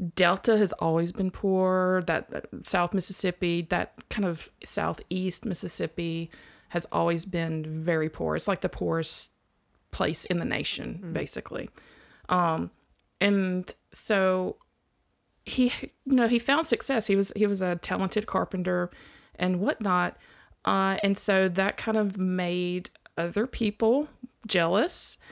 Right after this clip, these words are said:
Speaker 1: And so he had the Klan come after him.
Speaker 2: Mm.
Speaker 1: And so he escaped and went to Memphis. So he lived in Memphis and left his wife there. Well, his wife was pretty destitute. And so
Speaker 2: I was
Speaker 1: she
Speaker 2: like, "That sounds like a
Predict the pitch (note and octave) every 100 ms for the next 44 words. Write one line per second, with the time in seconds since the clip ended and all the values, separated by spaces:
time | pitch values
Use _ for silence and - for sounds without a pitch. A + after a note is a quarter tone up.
0 | - _ _ F#3+ F3+ F3+ F3 - F#3 F#3
1 | F#3+ F3 - A3+ A#3 G#3+ F3 F3 - F3+
2 | D3+ D#3+ - E3+ F3 - - F3+ - C#3+
3 | C3+ C3 F3+ F3 - F3+ F3 F3 E3 F3+
4 | - - F#3 F3+ F3+ - F3 F3 E3+ -
5 | F3+ F3+ - F3+ E3+ E3 - E3+ A3+ A3+
6 | G#3 F#3+ F3 F3 G3 - F3+ E3+ - F3
7 | F3 F3 - F3 - E3+ F3 F3+ - -
8 | - D#3 C#3 - - - - - - -
9 | F3+ F3+ E3+ F3+ F3+ G#3 A3 G3 G3 -
10 | F#3 - F#3 F3 D#3+ - - - F3+ E3
11 | E3 - - - - - F3+ - F3 E3+
12 | F#3+ G3 G#3+ G#3 G3+ F#3+ B3 F#3 E3+ F#3